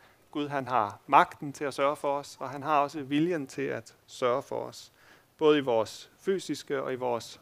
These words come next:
åndelige behov. Og derfor så behøver vi ikke at være bekymrede. Når vi alligevel går og er bekymrede, og det kan nok de færreste af os sige os fri for,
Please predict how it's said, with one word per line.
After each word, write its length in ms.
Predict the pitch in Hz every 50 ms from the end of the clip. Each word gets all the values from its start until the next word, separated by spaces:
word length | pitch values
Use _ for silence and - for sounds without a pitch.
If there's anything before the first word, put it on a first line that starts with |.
| _ -
åndelige 380 | - 123 120 127 139 143 135 120
behov. 400 | - - 117 117 120 117 117 - _ _ _ _ - - _ _ _ _ _ _
Og 60 | - -
derfor 180 | 175 170 -
så 100 | - 190
behøver 400 | 180 - 151 143 202 208 170 131
vi 220 | 120 127 117 110 101 - _ _ -
ikke 200 | 139 139 - 147
at 100 | 127 127
være 220 | 117 110 107 107 - _ _ -
bekymrede. 520 | - 127 - - 139 139 - - - - - 113 _ _ _ _ _ _ _ _ _ - - - - - - - _ _ _ _ _ -
Når 80 | 160 165
vi 100 | 180 202
alligevel 440 | 208 226 226 196 180 160 151 147 - - - - _ _ _
går 320 | - 190 196 170 139 117 120
og 80 | 135
er 80 | 135 160
bekymrede, 580 | - 180 - 165 170 180 170 147 127 120 117
og 120 | 117 120 -
det 320 | 139 143 143 135 - -
kan 140 | - 147 135
nok 260 | 135 135 135 - -
de 60 | 135
færreste 360 | 120 156 160 160 170 160 - 139
af 100 | 131 131
os 280 | 143 147 - - - -
sige 220 | - - 139 123
os 120 | 123 120 -
fri 220 | - - 165 -
for, 280 | - - 160 156 156